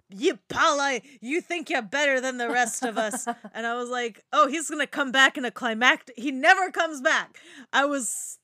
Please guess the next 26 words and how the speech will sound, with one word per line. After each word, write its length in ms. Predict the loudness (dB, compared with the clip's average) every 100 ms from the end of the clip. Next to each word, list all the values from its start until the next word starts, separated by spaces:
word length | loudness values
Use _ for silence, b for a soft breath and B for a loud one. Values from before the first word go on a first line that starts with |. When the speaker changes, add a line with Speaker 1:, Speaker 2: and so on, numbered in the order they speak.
| _
Speaker 1:
like, 320 | -2 -2 0 4 4 4
"Okay, 400 | 0 0 0 -2
fuck 240 | 2 0
that 260 | 2 0 0
Speaker 2:
Yeah. 60 | 0
Speaker 1:
then. 360 | 0 0 -4 _ _ _
Fuck 260 | _ 0 2
Speaker 2:
The 80 | 0
Speaker 1:
it." 60 |
Speaker 2:
only 280 | -2 -4 -6
three 640 | -6 -12 -12 -10 -10 -10 -12 _
characters, 840 | -8 -8 -10 -10 -8 -8 -12 _
or 100 | -8
no, 120 | -6 -8
I 80 |
guess 200 | -10 -12
there 120 | -10 -8
are, 40 |
like, 200 | -8 -10 _
four 220 | -12 -12
characters 600 | -12 -14 -14 -14 -18 -18 _ _ _
you 140 | -20 _ _
see 400 | -20 _ _ _ _ _ _
consistently, 800 | _ _ _ -16 -12 -12 -12 -16 _ _ _ -12
and 100 | -12
it's 240 | -12